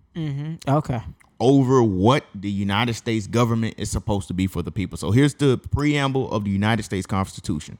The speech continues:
Speaker 1: Mm-hmm.
Speaker 2: which is sup-, which is supposed to set you up to understand w-,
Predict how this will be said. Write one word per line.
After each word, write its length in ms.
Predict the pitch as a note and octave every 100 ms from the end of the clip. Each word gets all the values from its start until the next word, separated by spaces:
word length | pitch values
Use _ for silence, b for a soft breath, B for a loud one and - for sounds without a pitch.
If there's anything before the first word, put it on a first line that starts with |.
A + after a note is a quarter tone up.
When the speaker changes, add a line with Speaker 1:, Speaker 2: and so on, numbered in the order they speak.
| -
Speaker 1:
Mm-hmm. 280 | C#3+ C3 D3
Speaker 2:
which 100 | A#2+
is 60 | G#2
sup-, 220 | A2 A#2
which 200 | B2+ C3+
is 80 | A#2+
supposed 360 | - C#3 C3
to 80 | G2
set 420 | - - - -
you 200 | F3+ F3
up 300 | F3 - _ b b b _ _ _ _ _ _ _ _
to 160 | - -
understand 680 | C#3 D#3 D3+ - D#3 D3 B2+
w-, 140 | G#2+